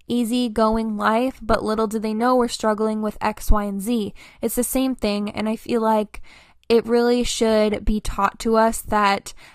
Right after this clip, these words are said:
everyone's life looks completely different, and it's okay if we're on step two out of ten and they're on step nine in life. I feel like maybe that didn't make sense, but Adam has always told me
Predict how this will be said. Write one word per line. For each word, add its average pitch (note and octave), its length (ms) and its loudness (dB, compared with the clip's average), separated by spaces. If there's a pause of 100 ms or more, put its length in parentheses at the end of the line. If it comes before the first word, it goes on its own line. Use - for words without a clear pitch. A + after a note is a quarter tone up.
(140)
everyone's A#3+ 600 2
life G#3 400 0
looks - 280 -4
completely A3 500 0
different, A3+ 520 -4
and A3 300 -2
it's G#3+ 260 -8
okay A3+ 680 -2
if - 200 -4
we're A3+ 280 2
on A3+ 200 -2
step - 500 2 (500)
two A#3+ 580 2
out A3 160 2
of G#3+ 120 -4
ten A#3 560 -2
and G#3+ 220 -2
they're G#3+ 260 0
on G#3 280 2
step - 420 -4
nine G3+ 540 -2
in A#3 180 -4
life. A#3+ 460 0
I G#3 40 -6
feel G#3+ 200 -4
like G#3 120 -2
maybe G#3 220 -2
that G3+ 140 -2
didn't G#3 200 -8
make G#3 160 -6
sense, G#3 320 -4
but G#3+ 300 0
Adam B3+ 340 2 (280)
has A3 240 -6
always G#3+ 420 4
told G3 320 -2
me A3 240 -4